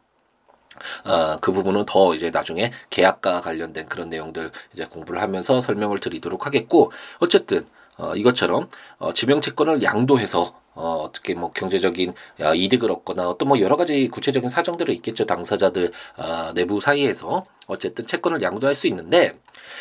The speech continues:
이렇게 갑돌이가 을돌이에게 받을 수 있는 이 지명채권을, 어, 갑돌이가 병돌이에게, 에, 양도를 했다라고 한번 해보죠. 그러면 병돌이가 갑자기 을돌이에게 나타나서,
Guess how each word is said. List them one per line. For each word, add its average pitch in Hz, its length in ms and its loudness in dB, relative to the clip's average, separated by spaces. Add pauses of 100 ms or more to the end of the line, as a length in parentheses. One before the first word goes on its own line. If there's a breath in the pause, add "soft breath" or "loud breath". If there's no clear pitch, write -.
(140 loud breath)
이렇게 196 240 6
갑돌이가 190 640 2
을돌이에게 151 840 2
받을 117 300 -8
수 - 180 -8
있는 104 320 -6
이 127 220 -6
지명채권을, 117 1080 -2 (320 loud breath)
어, 87 280 0
갑돌이가 143 640 4
병돌이에게, 113 800 2 (380 soft breath)
에, 82 180 -2
양도를 110 360 0
했다라고 135 360 -2
한번 127 180 -2
해보죠. - 460 -4 (360 soft breath)
그러면 220 260 0
병돌이가 147 520 -2
갑자기 101 480 -4
을돌이에게 107 520 0
나타나서, 87 760 -6